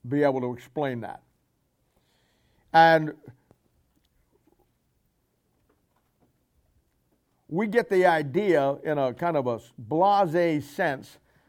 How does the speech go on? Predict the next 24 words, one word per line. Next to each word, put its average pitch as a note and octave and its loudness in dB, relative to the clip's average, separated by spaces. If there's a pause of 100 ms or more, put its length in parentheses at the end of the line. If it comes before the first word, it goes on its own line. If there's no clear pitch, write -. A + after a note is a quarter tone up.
(140)
that, C#3+ 0
uh, C3+ 0 (260)
you D#3 -2
know, D3+ 4
that C#3+ -4
Christ E3+ 0
just D#3 -4 (240)
came D#3+ -4
down D3+ -2
and, C3 -8 (300)
and, C3+ -6
and, C3+ -8
and, C#3 -10
but, D#3 -2 (340)
but E3+ -4 (540)
you F#3+ -8
have G#3+ 0
a G#3 0
lot F#3+ 2
of E3 -4
heresy F#3 -4
connected C3+ -8
with A2+ -12
it. - -20